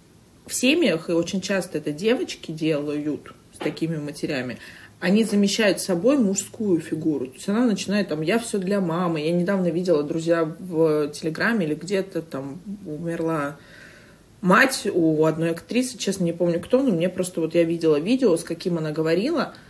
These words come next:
«Я всё для своей матери сде-, я делала всё, вот мама для меня была всё». Ну, согласись, Оль, тут перебор, потому что единственный человек, для которого мы всё,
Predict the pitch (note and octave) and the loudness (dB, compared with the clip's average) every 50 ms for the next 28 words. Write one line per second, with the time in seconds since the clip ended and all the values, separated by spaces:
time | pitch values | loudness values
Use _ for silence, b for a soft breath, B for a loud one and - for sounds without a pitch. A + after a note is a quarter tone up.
0 | B B B - - G3 F#3+ G3 - - - B3 A#3+ B3 G#3+ G3+ F#3+ F#3 F#3 - | B B B 4 4 6 6 4 2 2 6 8 8 8 8 6 4 2 2 2
1 | G3+ F#3+ F3 F3 E3+ F3+ G3 G3+ G3+ - - F3+ F3+ F3+ F3 F3+ F#3 - - - | 2 4 4 4 4 2 2 0 0 0 0 0 2 0 -2 -4 -6 -8 -6 -4
2 | G#3+ F#3+ G3+ F#3+ F3 F3+ G3 A3 A3 A3 G#3+ F#3+ F#3 F3+ - - - G3 F3+ D#3 | 0 4 4 4 4 4 2 2 4 4 4 4 4 2 0 0 2 2 4 6
3 | D#3 E3+ E3 F3 F3+ G3 A3 B3 B3+ A3 F#3 F3 E3 E3+ F3 F3 F3 F3 G3+ G#3 | 6 4 4 4 2 2 4 4 4 4 4 4 2 2 4 2 2 2 2 2
4 | F#3+ F#3 F3 F#3 F3+ F3+ - - - - F3 D#3+ - B B B B B - _ | 2 2 2 0 0 -2 -4 -6 -2 2 4 4 2 B B B B B -16 _
5 | - G3 F3+ G3+ G3 G#3 G#3+ G#3 - C#4+ C4 - A#3 F#3+ F3+ F3+ - G3+ F#3+ - | -4 -2 0 0 2 2 2 2 2 0 2 2 2 2 2 2 -2 -4 -4 -2
6 | - - F#3 F#3 F3+ F3 E3+ F#3 F#3+ F3+ D3+ - - - - - - - - - | 0 2 4 4 4 2 2 2 4 4 4 4 0 -8 -16 -20 -20 -20 -20 -6
7 | - - F#3 F3+ F3+ F#3+ F#3+ - - G3 G3 F3+ F#3 G#3 G3 - F#3+ E3 E3 - | -4 0 2 4 4 4 2 0 0 0 0 2 2 0 0 0 -2 -2 -4 -2
8 | - G3+ G3+ G3+ G3 E3+ E3 D#3+ D#3+ D#3+ - F#3 F3+ G3+ F#3 F3 E3+ D#3+ D#3 E3 | 0 2 4 4 4 2 2 0 0 0 0 0 0 2 4 4 6 6 4 2
9 | E3+ F3 F3 - - - B3+ F4 G4+ - | 0 -2 -2 0 2 4 4 4 4 2